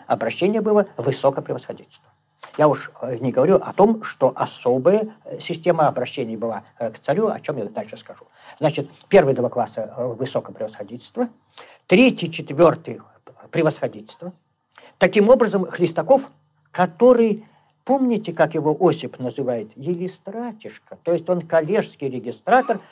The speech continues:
самый младший, четырнадцатый чин. Он себе присвоил или же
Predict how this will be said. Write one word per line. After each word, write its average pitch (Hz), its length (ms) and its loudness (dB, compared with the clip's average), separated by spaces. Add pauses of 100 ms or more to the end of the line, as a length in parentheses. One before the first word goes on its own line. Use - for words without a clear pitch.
самый 226 680 2
младший, 156 580 -4
четырнадцатый 127 720 -10
чин. 104 280 -16 (560)
Он 220 220 6
себе 160 380 2
присвоил 160 760 0 (100)
или 170 420 4
же 120 380 -6